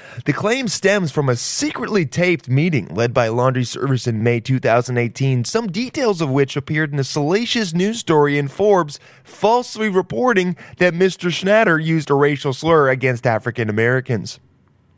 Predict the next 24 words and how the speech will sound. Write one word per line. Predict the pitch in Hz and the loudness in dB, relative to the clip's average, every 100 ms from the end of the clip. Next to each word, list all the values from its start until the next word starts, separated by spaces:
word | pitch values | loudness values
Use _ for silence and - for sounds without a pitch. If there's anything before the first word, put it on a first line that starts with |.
| _ _ _ _ _ _ _ _ _ - _ - | _ _ _ _ _ _ _ _ _ -20 _ -2
In | 160 180 | 0 0
truth, | 233 262 196 - - - | 0 0 0 -2 -18 -6
during | 139 160 156 | 0 2 2
the | 135 | 2
conference | 156 170 165 135 | 2 0 -4 -2
call, | 127 123 | 0 0
Mister | 175 277 392 | -2 -4 -4
Schnatter | 339 247 247 226 214 | -2 0 0 0 -2
actually | 202 - 208 202 | -6 -6 -4 -4
expressed | 185 - 196 180 | -4 0 -2 0
his | 190 170 | -4 -4
disdain | 190 190 - 220 262 302 | -2 -4 -2 -4 -2 -4
for | - 165 | -2 0
racism | 139 127 123 127 117 131 - - | 2 0 0 -2 -2 -4 -8 -4
and | - 156 | -2 -2
criticized | 139 240 262 196 180 151 151 - - - | -4 -4 -4 -2 2 2 0 -4 -16 -2
a | 139 | 0
well-known | 151 170 175 170 | 2 2 2 -2
figure | 160 190 151 139 | 0 0 2 0
who | 143 | 2
reportedly | 147 240 240 170 139 135 | 0 0 0 0 -2 0
used | 127 127 117 | 2 0 0
racial | 117 107 - | -2 -2 -4
slurs. | 104 127 127 123 110 - | -4 0 2 0 -2 -10